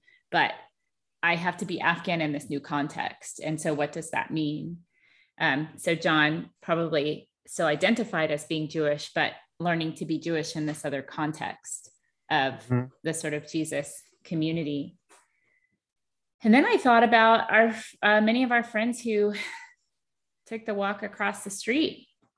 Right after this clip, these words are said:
Speaker 1: um, from one church home to another not too long ago because of feeling a sense of placelessness in a, in the church that they were part of, deciding to be,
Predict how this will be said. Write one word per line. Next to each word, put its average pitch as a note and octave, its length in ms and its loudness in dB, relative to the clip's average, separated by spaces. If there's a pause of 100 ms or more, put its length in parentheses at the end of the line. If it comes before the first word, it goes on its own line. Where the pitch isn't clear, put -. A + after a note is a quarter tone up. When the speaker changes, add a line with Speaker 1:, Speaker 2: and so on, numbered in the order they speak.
Speaker 1:
um, E3+ 300 -4
from F3+ 220 -4
one F3+ 300 0
church - 300 -2
home F3 200 0
to F3 140 -4
another E3+ 440 2
not D#3 400 -4
too F3 200 -2
long D3+ 240 -2
ago D3 400 -4
because D#3+ 400 -2
of D#3 180 -2 (100)
feeling E3 520 -2 (180)
a E3+ 80 -2
sense E3+ 260 0
of E3 120 -2
placelessness D#3 720 -4
in D#3 160 -2
a, D#3 260 -2
in D#3+ 240 -2
the D#3 80 -6
church D#3 300 -6
that F3+ 100 -10
they D#3+ 100 -6
were D3+ 120 -4
part A3 280 2
of, E3 320 0 (920)
deciding E3 600 2
to E3+ 120 -10
be, D#3+ 580 -4